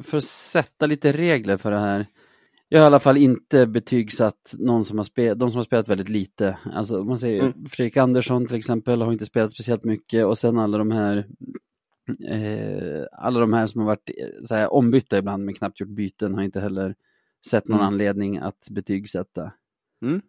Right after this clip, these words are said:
Speaker 2: Nej, men det, det, det går jag med på. Det känns, eh, ja,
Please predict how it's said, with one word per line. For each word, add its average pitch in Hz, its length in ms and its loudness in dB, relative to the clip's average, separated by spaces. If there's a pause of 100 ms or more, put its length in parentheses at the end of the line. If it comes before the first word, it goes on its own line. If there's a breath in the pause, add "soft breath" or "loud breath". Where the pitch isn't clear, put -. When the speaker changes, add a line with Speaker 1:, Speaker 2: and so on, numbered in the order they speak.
(140)
Speaker 2:
Nej, 120 100 -4
men 123 120 2
det, 104 500 4
det, 107 260 0 (140)
det 104 180 -2
går 98 140 -8
jag 95 80 -8
med 98 160 -12
på. 65 200 -16 (120)
Det 107 100 -4
känns, 95 460 -8
eh, 82 260 -10 (600)
ja, 95 200 -2